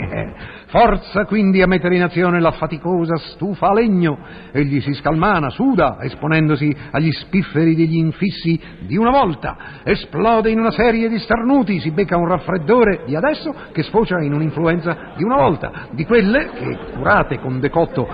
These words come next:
fatto in casa, duravano mediamente fra i trenta e i quaranta giorni. Di una volta e anche di oggi. Occorre dunque chiamare il medico, ma non c'è il telefono. E a questo punto è gioco forza invocare l'angelo buono che,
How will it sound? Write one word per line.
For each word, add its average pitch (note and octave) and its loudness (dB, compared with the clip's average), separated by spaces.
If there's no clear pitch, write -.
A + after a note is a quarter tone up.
fatto G#3 0
in D#3 -2
casa, C#4 -4
duravano C#3+ 0
mediamente G3 2
fra C#3 0
i C#3+ 2
trenta B3 -2
e B2 -4
i A#2 -4
quaranta B2 0
giorni. G#2+ -6
Di D3+ -2
una E3+ 2
volta A3 2
e C#3+ 2
anche B2 0
di G#2 0
oggi. - -8
Occorre D3+ 2
dunque C#3+ 0
chiamare B2 -6
il A2 -8
medico, A3+ 0
ma - -12
non F#3+ -10
c'è - -12
il - -12
telefono. A#3+ 2
E C3 -6
a C3 -2
questo C#3 0
punto C#3 0
è C3 0
gioco C3 -2
forza C3+ -2
invocare C3 0
l'angelo C#3 2
buono D4+ 2
che, D3+ 0